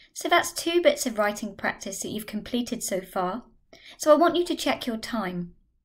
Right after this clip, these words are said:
If you haven't yet used your forty-five minutes, I'm going to set you one more thing for you to have a go at.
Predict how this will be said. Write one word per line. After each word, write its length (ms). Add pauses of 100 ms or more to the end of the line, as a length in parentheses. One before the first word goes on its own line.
(680)
If 80
you 120
haven't 340
yet 160
used 260
your 120
forty-five 600
minutes, 500 (560)
I'm 120
going 140
to 80
set 240
you 140
one 220
more 200
thing 400 (180)
for 80
you 160
to 140
have 180
a 60
go 160
at. 200